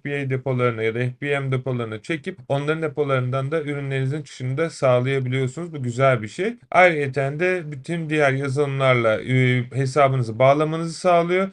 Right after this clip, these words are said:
ve promotion olarak eğer diyor ki, e, affiliate programına katılırsanız örnek veriyorum sizlere, e, yüzde onluk bir komisyon verdiğini de söylüyor.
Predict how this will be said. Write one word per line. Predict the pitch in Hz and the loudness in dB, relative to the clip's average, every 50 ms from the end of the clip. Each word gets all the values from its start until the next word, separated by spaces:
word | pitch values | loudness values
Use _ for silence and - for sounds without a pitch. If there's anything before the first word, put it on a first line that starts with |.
| _ - - | _ -6 -4
ve | 175 170 | -4 -2
promotion | - - 185 180 175 170 175 170 165 - - 151 135 | 0 0 0 0 0 0 -2 -2 -4 -4 -4 -2 0
olarak | 127 123 120 127 139 143 139 | 2 2 2 2 0 0 0
eğer | 131 143 139 139 143 143 135 | 2 4 4 4 4 0 -2
diyor | 151 151 139 123 | -4 -2 -2 -2
ki, | 123 - 139 147 156 165 156 _ - | -4 -4 -4 -4 -4 -6 -8 _ 2
e, | 120 120 120 120 120 113 85 | 2 4 4 4 2 2 0
affiliate | 143 131 131 160 156 147 135 135 | -2 -2 -2 -2 -2 -2 -2 -2
programına | - 143 143 131 135 131 131 127 123 123 | -2 -2 0 0 0 0 0 0 -2 -2
katılırsanız | 123 143 131 147 147 139 135 120 - 123 120 117 | -4 -4 -4 -4 -4 -4 -4 -4 -2 -4 -4 -4
örnek | 120 123 123 123 117 113 - | -2 -2 -2 -2 -2 -4 -4
veriyorum | 113 113 110 110 110 117 123 147 156 147 | -6 -4 -2 0 0 0 0 -2 -4 -4
sizlere, | 135 - - 135 123 117 117 117 127 135 143 139 123 | -8 -10 -10 -8 -4 -4 -2 0 0 0 -2 -2 -2
e, | 117 117 113 113 110 110 107 107 107 107 117 | 2 2 4 4 4 4 2 0 0 -2 -2
yüzde | 123 135 127 123 127 | -2 -2 -2 -2 -2
onluk | 123 113 113 117 120 127 | -4 -4 -6 -10 -10 -10
bir | 127 | -10
komisyon | 127 - 127 120 120 120 - - 127 123 117 | -6 -4 -4 -4 -4 -6 -4 -4 -4 -2 0
verdiğini | 113 110 104 98 107 123 | 0 0 0 -2 -4 -4
de | 131 147 139 | -4 -4 -4
söylüyor. | 131 - - 139 123 120 113 107 98 98 98 | -6 -4 -2 -2 -2 0 -2 -2 -4 -4 -6